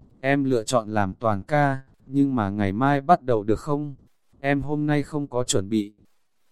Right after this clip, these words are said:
"Chuẩn bị? Cần chuẩn bị cái gì?" Kiều Cảnh nhíu mày, tầm mắt Lâm Niên nhìn sang nơi khác, khuôn mặt trắng nõn có chút ửng đỏ, "Em không chạy xe đến,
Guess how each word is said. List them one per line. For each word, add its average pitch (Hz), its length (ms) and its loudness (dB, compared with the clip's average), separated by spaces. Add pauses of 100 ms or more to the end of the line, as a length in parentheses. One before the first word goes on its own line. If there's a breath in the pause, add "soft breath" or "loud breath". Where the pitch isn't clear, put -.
(100)
"Chuẩn 98 240 -2
bị? 107 260 -2 (480)
Cần 101 220 -4
chuẩn 98 240 -2
bị 107 200 -6
cái 117 200 -4
gì?" 123 400 -2 (640)
Kiều 107 200 -2
Cảnh 95 300 -4
nhíu 110 220 0
mày, 110 400 -4 (500)
tầm 107 240 -4
mắt 170 180 0
Lâm 147 240 0
Niên 139 240 2
nhìn 110 200 0
sang 143 300 2
nơi 147 180 0
khác, 156 280 0 (280)
khuôn 143 240 -6
mặt 123 180 -2
trắng 123 260 -2
nõn 147 220 -4
có 117 180 -4
chút 180 220 -2
ửng 98 220 -6
đỏ, 90 300 2 (200)
"Em 139 220 0
không 143 240 -6
chạy 117 220 -2
xe 143 280 2
đến, 123 340 -2